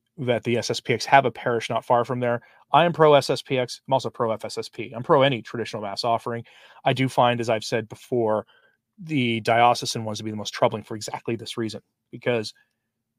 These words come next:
it was a neighboring Novus Ordo parish, like, not far from them. That one of that property sold,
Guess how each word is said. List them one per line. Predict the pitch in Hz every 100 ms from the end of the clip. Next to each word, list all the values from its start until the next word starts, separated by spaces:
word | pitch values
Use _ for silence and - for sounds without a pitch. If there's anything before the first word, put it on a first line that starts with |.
| _
it | 170
was | 185 175
a |
neighboring | 135 117 139 135 107 101 120
Novus | 107 -
Ordo | - 123
parish, | - 120 - -
like, | 110 - 160 _ -
not | 117 127 -
far | 120 139
from | 107
them. | - - _ -
That | 113
one | 113 147
of | 123
that | 113
property | 123 120 120 104
sold, | - 123 101